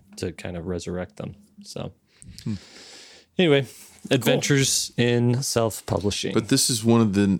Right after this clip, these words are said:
Speaker 2: one of the neat things about working on your own projects
Speaker 1: Mm-hmm.
Speaker 2: is that,
Speaker 1: Yeah.
Speaker 2: you know, you,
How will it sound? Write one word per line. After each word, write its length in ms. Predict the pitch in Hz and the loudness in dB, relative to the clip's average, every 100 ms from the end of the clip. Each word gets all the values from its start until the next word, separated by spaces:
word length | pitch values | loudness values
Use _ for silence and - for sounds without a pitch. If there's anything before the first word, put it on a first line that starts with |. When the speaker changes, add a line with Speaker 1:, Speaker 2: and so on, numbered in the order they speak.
| - | 0
Speaker 2:
one 140 | 101 | 0
of 60 | 101 | 2
the 60 | 92 | 2
neat 220 | 101 92 | 0 0
things 260 | 104 101 90 | 0 0 0
about 420 | 87 87 87 - - | -2 0 -2 -6 -4
working 420 | 92 98 95 92 | -4 -2 -2 0
on 160 | 87 85 | 0 0
your 160 | 85 | 0
own 280 | 87 85 82 | 0 -2 -4
projects 640 | - 92 90 78 - - - _ _ _ - | -4 -4 -4 -8 -10 -14 -16 _ _ _ -4
Speaker 1:
Mm-hmm. 240 | 123 120 156 _ _ _ _ _ - - | -2 -2 -4 _ _ _ _ _ -18 -12
Speaker 2:
is 260 | - 87 - | -8 -6 -4
that, 220 | 90 82 | -4 -2
Speaker 1:
Yeah. 120 | 82 - - - - | -4 -6 -10 -12 -10
Speaker 2:
you 100 | - | -6
know, 160 | 90 87 | -2 -2
you, 460 | 87 92 92 92 | -2 -2 -2 -4